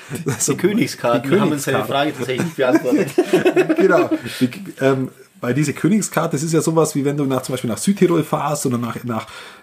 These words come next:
Speaker 1: nach, nach Österreich, dann kriegst du eine Karte und kannst mit dieser Karte jede Gondel hochfahren. Das ist ohne Probleme möglich. Du kannst sämtlichen öffentlichen Nahverkehr nutzen. Du kriegst in den Museen vergünstigten Eintritt.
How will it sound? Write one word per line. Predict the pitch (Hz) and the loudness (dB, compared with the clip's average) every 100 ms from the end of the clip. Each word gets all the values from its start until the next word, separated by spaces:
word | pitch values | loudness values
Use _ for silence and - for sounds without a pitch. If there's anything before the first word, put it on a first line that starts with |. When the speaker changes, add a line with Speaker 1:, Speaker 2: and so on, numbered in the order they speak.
| - | -6
Speaker 1:
nach, | 113 113 - | -4 -4 -4
nach | 110 98 175 | -10 -6 -2
Österreich, | 202 - 165 156 156 | 0 2 2 2 2
dann | 139 | -2
kriegst | 127 185 - | -2 -2 -2
du | |
eine | 135 | -2
Karte | - 139 190 208 165 | -2 -2 0 0 0
und | |
kannst | 123 - 196 - | 0 0 0 0
mit | 143 | -2
dieser | 170 160 123 | -2 -2 -2
Karte | - 160 139 | -4 -2 0
jede | 135 160 | 2 2
Gondel | 127 127 147 107 | 4 2 4 2
hochfahren. | 107 - 95 92 98 _ _ _ - _ - | 0 -2 -6 -6 -10 _ _ _ -20 _ -4
Das | 123 | -2
ist | 160 - | -2 0
ohne | 151 180 175 | 4 4 4
Probleme | - 131 156 | 2 2 2
möglich. | 123 135 123 - - - - | 2 2 0 -2 -8 -12 -10
Du | |
kannst | 127 147 160 - | -4 -2 -2 0
sämtlichen | 180 165 160 143 | 0 0 -2 -2
öffentlichen | 175 185 160 151 | -2 2 0 0
Nahverkehr | 123 165 165 - 120 | -2 0 0 2 0
nutzen. | 117 117 113 | 0 -2 -2
Du | 107 | -2
kriegst | - 160 160 | -4 -4 0
in | |
den | 156 | 4
Museen | 165 160 156 180 | 4 4 4 2
vergünstigten | - - 123 - 127 117 | 0 -2 -2 -2 -4 -4
Eintritt. | 98 120 123 120 | -2 -4 0 -2